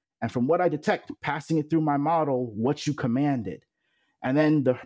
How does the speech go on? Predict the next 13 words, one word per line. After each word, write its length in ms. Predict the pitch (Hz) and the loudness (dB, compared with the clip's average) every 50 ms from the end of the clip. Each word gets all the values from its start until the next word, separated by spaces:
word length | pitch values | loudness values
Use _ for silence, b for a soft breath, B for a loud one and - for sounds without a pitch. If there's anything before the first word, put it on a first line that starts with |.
| _ | _
person 560 | - - 254 311 262 - - 147 127 131 127 _ - | 4 6 6 6 6 4 2 2 2 2 -2 _ -2
through 280 | 175 220 240 240 233 | 0 2 2 4 2
mixed 260 | 208 208 190 - - 170 | 2 0 -4 -4 -2 0
reality 400 | 170 170 170 165 156 151 143 - | 0 0 2 0 0 0 0 -2
can 180 | - - 131 | -2 -4 -4
see 360 | - - - - 220 226 226 | -4 -4 -6 0 2 2 2
this 200 | 190 180 170 - | 2 0 -2 -2
disparity 680 | - 139 - - - 120 104 95 87 90 98 117 190 214 _ _ _ _ _ _ _ _ _ _ _ _ _ _ _ _ _ - | -4 -10 -10 -6 -6 -4 -4 -4 -2 -2 -2 -2 -2 -4 _ _ _ _ _ _ _ _ _ _ _ _ _ _ _ _ _ -4
and 320 | - 131 131 135 131 123 127 | 0 2 4 4 2 2 4
take 240 | - 165 165 - - | 4 4 4 4 0
action 420 | 117 135 135 - - - 135 117 | -4 -6 -6 -6 -4 -2 -2 0
on 180 | 104 98 98 98 | 0 0 -2 -4
it. 140 | 104 95 | -4 -6